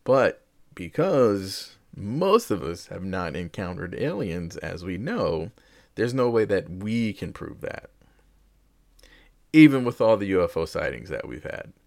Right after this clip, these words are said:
We can't prove anything. We can't even prove those U F Os are alien in nature, not terrestrial. We cannot prove that they're extraterrestrial.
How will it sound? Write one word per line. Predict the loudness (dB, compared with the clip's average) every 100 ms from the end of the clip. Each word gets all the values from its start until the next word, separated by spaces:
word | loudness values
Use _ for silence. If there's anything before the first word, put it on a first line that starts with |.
| _ _ _
We | -10
can't | -4 -2
prove | -2 0 0
anything. | 0 0 -2 -6
We | -6
can't | -2 0
even | 0 -2
prove | 0 0
those | 2 2
U | 2 2
F | 2
Os | 2 2 0
are | -4 -4 -12 -20 -20 -20 _ _ 2
alien | 4 4 2 0 -4 -10 _ -10
in | -6 -4
nature, | -4 -4 -10 -14 -16 _ _
not | -10 -6 -4 -6 _ _ _ _ -12
terrestrial. | -6 -2 -2 -2 -10 -12 -12 -8
We | -8 -6
cannot | -8 -4 -4 -6 -6
prove | -2 -2 -2
that | -6
they're | -4 -2
extraterrestrial. | -4 -8 -12 -10 -12 -14 -16 -18